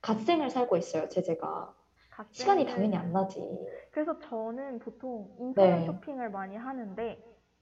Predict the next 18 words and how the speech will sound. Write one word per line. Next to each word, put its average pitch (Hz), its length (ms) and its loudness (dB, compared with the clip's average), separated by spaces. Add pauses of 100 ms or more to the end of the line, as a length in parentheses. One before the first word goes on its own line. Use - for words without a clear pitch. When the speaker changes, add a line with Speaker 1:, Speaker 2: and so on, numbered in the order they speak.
(460)
Speaker 1:
네. 202 160 8
Speaker 2:
아무래도 302 200 0
가격대가 262 600 -2
조금 294 280 -8
더 247 100 -4
낮잖아요. 208 680 -8
막 233 240 -10
우리 220 140 -6
많이 202 300 -6
사용하는 226 540 2
Speaker 1:
네. - 120 -16
Speaker 2:
지그재그나 202 800 -8
뭐 185 180 -10
에이블리, 208 960 -6 (260)
아니면 208 280 6
뭐 - 20 2
Speaker 1:
에이블리, 185 380 4
그쵸. - 680 -2